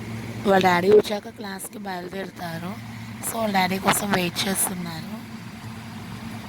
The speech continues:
ఎలా ఆడుకుంటున్నారో చూడండి. వాళ్ళ డాడీ వస్తున్నారు.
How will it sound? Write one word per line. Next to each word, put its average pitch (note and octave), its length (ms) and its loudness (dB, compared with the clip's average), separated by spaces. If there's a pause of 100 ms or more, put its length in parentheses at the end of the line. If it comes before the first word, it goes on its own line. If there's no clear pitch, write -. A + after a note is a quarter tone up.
(840)
ఎలా F#3 200 2
ఆడుకుంటున్నారో F3+ 680 0
చూడండి. F3 580 2 (3500)
వాళ్ళ E3+ 160 4
డాడీ E3+ 320 6
వస్తున్నారు. F3+ 800 4